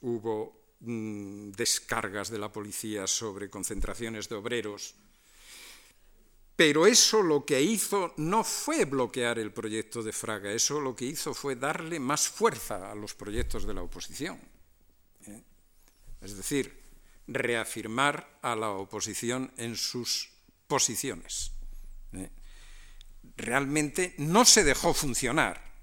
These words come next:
¿eh? No se dejó funcionar, se cortó, no dio de sí nada, lo cual demuestra que las leyes fundamentales eran realmente irreformables.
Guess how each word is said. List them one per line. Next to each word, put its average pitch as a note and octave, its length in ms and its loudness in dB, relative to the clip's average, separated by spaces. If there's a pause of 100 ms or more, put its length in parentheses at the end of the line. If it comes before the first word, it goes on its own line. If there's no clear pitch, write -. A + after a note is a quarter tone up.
¿eh? A2 180 -10
No C#3 160 0
se D#3+ 140 6
dejó A2+ 180 0
funcionar, F#2+ 460 -8
se - 140 -2
cortó, A2+ 300 -6 (440)
no C3 640 0
dio B2+ 340 -2
de - 200 -4
sí - 420 2
nada, A2+ 420 -2 (600)
lo D#3 180 4
cual B3+ 240 8
demuestra E3+ 680 2 (440)
que C3 120 -2
las A2+ 200 -4
leyes E3 400 0
fundamentales B2+ 720 -4
eran B2 340 -6
realmente A2+ 480 -8
irreformables. - 800 -14